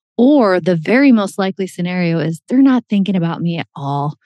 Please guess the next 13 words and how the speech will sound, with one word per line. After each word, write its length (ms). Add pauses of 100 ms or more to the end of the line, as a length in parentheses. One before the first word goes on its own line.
(360)
We're 120
always 300
worried 220
what 140
somebody 340
else 240
is 120
gonna 160
be 120
thinking 380
about 220
us. 300
And 220